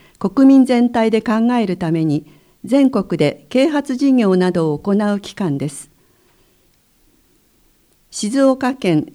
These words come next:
子育てポータルサイト、富士山っ子子育てナビでは、子育てに関する情報や相談窓口を紹介しています。問い合わせ、県健康福祉部子ども未来課、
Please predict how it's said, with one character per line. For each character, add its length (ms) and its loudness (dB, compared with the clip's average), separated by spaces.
子 100 -4
育 300 2
て 100 0
ポ 200 0
ー 40 0
タ 140 -2
ル 80 -2
サ 200 -4
イ 100 -4
ト、 280 -6
富 120 -4
士 120 -4
山 260 0
っ 20 0
子 220 -2
子 100 -4
育 300 0
て 100 0
ナ 160 2
ビ 100 -2
で 140 -2
は、 200 -4
子 120 -2
育 280 0
て 120 0
に 120 2
関 260 0
す 160 -8
る 140 -2
情 240 -2
報 260 -2
や 280 -2
相 260 2
談 240 2
窓 220 0
口 300 -4
を 80 -2
紹 240 -2
介 220 -4
し 60 -14
て 120 -6
い 80 -2
ま 120 -4
す。 220 -18
問 220 2
い 80 0
合 60 0
わ 140 -2
せ、 320 -4
県 260 2
健 380 0
康 180 4
福 200 -2
祉 200 -6
部 260 -4
子 140 -2
ど 140 4
も 120 2
未 120 2
来 260 0
課、 280 -6